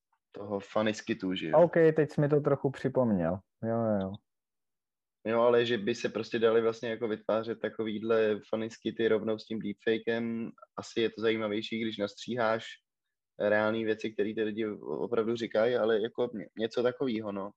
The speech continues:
Speaker 1: Ehm, jako ve výsledku s-, možná, že by se toho pozitivního využití našlo víc, než, než,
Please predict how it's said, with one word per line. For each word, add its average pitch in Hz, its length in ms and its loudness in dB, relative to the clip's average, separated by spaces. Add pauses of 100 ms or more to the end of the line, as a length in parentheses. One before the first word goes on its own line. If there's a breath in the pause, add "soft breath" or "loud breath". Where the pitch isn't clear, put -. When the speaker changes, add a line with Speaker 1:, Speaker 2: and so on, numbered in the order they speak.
(120)
Speaker 1:
Ehm, 101 400 -8 (2750)
jako 110 540 2 (840)
ve 107 100 2
výsledku 120 440 -2
s-, - 500 -14
možná, 120 240 0
že 123 80 -2
by 117 100 -2
se 117 160 -6 (260)
toho 123 160 4
pozitivního 123 600 0
využití 120 400 -4
našlo 120 280 -4
víc, 113 240 -6
než, 117 240 -8
než, 113 180 -10